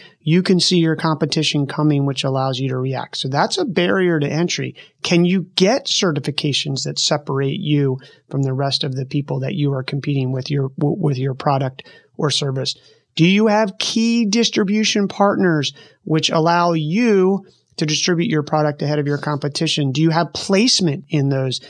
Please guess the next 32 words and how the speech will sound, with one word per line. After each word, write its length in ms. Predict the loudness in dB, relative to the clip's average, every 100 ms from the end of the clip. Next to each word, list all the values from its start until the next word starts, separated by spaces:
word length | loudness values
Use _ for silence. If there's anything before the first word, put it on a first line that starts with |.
| -18 -4
If 160 | -4 2
you're 160 | 2
in 160 | 4 2
retail, 580 | 2 0 2 2 2 -2
do 160 | 0
you 300 | 0 2 0
have 240 | 2 0 0
end 280 | 2 2
cap 320 | 2 -2 -4 -8
placement? 540 | -8 -6 -6 -8 -10 -16 _ _
Do 80 | -4
you 300 | 0 2 2
have 400 | 2 2 2 0
line 460 | 0 2 2 2 2
of 120 | 0
sight 460 | 0 0 0 -4
placement? 580 | -2 0 0 0 -2 -4 -12 _ _ _
Do 100 | 0
you 380 | 0 2 2 2
have 540 | 2 0 2 2 0 -4 _ _
multiple 1000 | 0 4 4 2 0 2 2 4 2 0 _ _ _ -2
areas 800 | 2 4 4 4 4 2 -2 -4
within 540 | -4 -4 0 0 2 0
a 460 | 2 2 2 0 -2 -10 _ _
retail 480 | 0 0 2 0 0
partner 680 | -2 -4 -2 -2 -2 -4 -8
to 100 | -6
display 560 | -4 -4 -4 -2 0 0
and 120 | -2
sell 300 | -4 -4 -4
your 220 | -4 -4
product? 600 | -6 -6 -6 -6 -8 -10